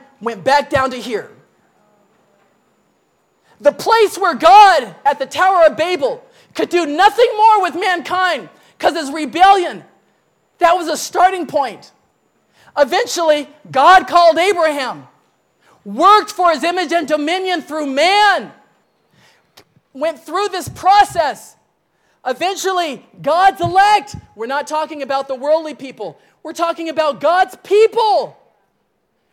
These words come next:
went back down to Babylon. The situation at Daniel's time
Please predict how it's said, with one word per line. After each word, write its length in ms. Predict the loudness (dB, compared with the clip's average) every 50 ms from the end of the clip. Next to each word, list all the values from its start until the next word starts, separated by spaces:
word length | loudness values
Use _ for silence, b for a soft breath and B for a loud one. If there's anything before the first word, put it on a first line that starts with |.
| _ _
went 240 | -20 -20 -20 -18 -14
back 240 | -14 -14 -14 -14 _
down 240 | -18 -18 -16 -16 -18
to 60 | -16
Babylon. 480 | -14 -14 -14 -14 -16 -18 -20 -20 -20 _ _ _ _ _ _ _ _ _ _ _ _ _ _ _ _ _ _ _ _ _ _ _ _ _ _ _ _ _ _ _ _ _ _ _ _ _ _ _ _ _ _ _ _ _ _ _ _ _ _ _ _ _ _ _
The 100 | -18 -18
situation 760 | -16 -12 -12 -12 -10 -6 -6 -4 -4 -4 -6 -8 -10 -12 -12
at 160 | -12 -12 -12 -10
Daniel's 440 | -10 -10 -10 -10 -12 -12 -14 -14
time 460 | -16 -16 -14 -14 -12 -12 -14 -16 -20